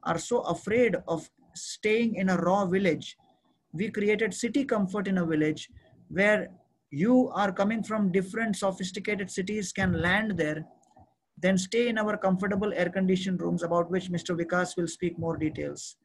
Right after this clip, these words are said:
and then come around and try to support the rural development activities. So this comes in the category of either what you call as rural tourism or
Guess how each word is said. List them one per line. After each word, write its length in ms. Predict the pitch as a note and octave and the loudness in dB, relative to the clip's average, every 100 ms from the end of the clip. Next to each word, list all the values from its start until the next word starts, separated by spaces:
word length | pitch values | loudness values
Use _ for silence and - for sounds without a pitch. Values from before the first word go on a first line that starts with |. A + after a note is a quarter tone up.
| _ _ _ _ _ F3+ | _ _ _ _ _ 0
and 180 | F3+ | 2
then 280 | F#3+ B3+ A#3 | 4 4 4
come 200 | A3+ A3 | 2 0
around 460 | G3+ G3 G#3 G3+ F#3 F#3 | 2 2 2 2 -2 -2
and 240 | F3 F3 | -2 0
try 160 | F3+ F#3 | 2 0
to 120 | F#3 | 0
support 480 | - F3 F#3+ F#3 F#3 - - | -4 -2 0 0 -2 -14 -6
the 140 | D#3+ | -2
rural 240 | E3+ F#3+ G3+ | 2 2 2
development 480 | F3+ F3 E3+ F3 F3+ | 2 0 -2 -4 -4
activities. 760 | D3+ - D#3+ D3 C#3 C3 - - _ _ _ | -6 -4 -6 -6 -6 -8 -8 -14 _ _ _
So 140 | - F#3 | -6 -2
this 260 | F3 A#3 | 0 0
comes 300 | - G#3 G#3 | 0 0 0
in 100 | G3 | 0
the 80 | G3 | 0
category 560 | F#3 F3+ F3 F3+ F#3 F#3 | 2 0 0 0 2 2
of 340 | - E3 - _ _ _ - | 0 -2 -2 _ _ _ -4
either 480 | D#3 F3 G3+ G#3 - | 2 4 4 2 0
what 240 | D3+ E3+ | 0 0
you 60 | F3 | 0
call 220 | F3+ E3 | 0 0
as 200 | D3+ C3+ | 0 -2
rural 300 | F#3 A#3 A#3 | 0 2 2
tourism 640 | A3 G#3+ G#3+ F#3+ G#3+ A3+ - _ _ _ _ - | 2 0 0 0 -2 -4 -8 _ _ _ _ 0
or 240 | E3 E3 | 2 2